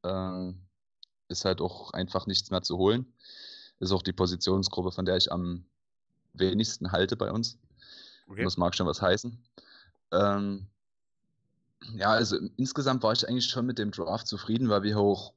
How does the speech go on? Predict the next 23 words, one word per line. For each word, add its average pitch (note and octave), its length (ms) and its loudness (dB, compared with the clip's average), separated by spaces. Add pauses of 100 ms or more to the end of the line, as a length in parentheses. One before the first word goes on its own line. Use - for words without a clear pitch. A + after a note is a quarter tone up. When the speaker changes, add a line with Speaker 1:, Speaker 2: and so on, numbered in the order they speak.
(140)
Speaker 1:
ungewöhnlich A2+ 920 4
tradefreudig B2 800 4
waren. A#2 300 4
Für G#2 140 -8
Finlay A2+ 360 2
sind G#2 120 0
wir G#2 80 2
nach F#2+ 180 0
oben A#2+ 240 2
gesprungen, A#2 640 0 (760)
äh, G2 400 4 (260)
was F#2+ 180 2
so F#2 120 2
für F#2+ 220 2
die F#2 560 2 (320)
Franchise G2+ 760 2
<laughs> - 60 -6
aus, G#2 340 0 (320)
aus G2 240 0
Cincinnati G2 560 0
irgendwie F#2+ 320 0
so F#2 160 0
was F2+ 180 -2